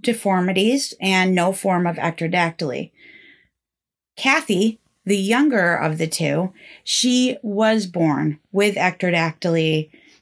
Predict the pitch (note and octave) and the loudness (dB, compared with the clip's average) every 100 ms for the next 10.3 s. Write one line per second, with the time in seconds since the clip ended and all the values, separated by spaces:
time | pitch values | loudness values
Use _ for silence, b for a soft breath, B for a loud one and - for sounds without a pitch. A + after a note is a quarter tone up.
0 | _ - G3+ G3 F#3+ F#3 F3 E3+ A#3 G3+ | _ -2 0 2 2 2 0 0 0 2
1 | G3 F3 E3 D#3+ D#3 D3 D#3+ - - D3 | 2 2 4 4 4 2 0 -4 -4 -2
2 | E3 D#3 D3 C#3 D3+ C3+ D3 D3 _ _ | -4 -4 -2 -2 -2 -4 -6 -10 _ _
3 | _ _ - F#3 D3+ F3+ E3+ - - C#3 | _ _ 0 2 2 2 -2 -2 -2 0
4 | D3 D3 C3+ C#3 E2+ D2 - _ _ _ | 0 0 -2 -4 -6 -8 -16 _ _ _
5 | _ _ _ _ _ _ _ _ _ _ | _ _ _ _ _ _ _ _ _ _
6 | _ _ _ _ _ _ _ _ _ b | _ _ _ _ _ _ _ _ _ b
7 | b b b b _ - A3 A#3+ C4 C4+ | b b b b _ -2 2 4 4 4
8 | C4 A#3 B3 B3 A3+ B3+ C4+ - A3 A3 | 2 0 0 0 0 2 2 2 2 2
9 | A3 A#3+ A#3+ G#3 F#3+ A3 A#3+ A#3 E3+ E3 | 2 0 2 0 0 0 0 2 0 0
10 | G3+ D4+ | 0 -2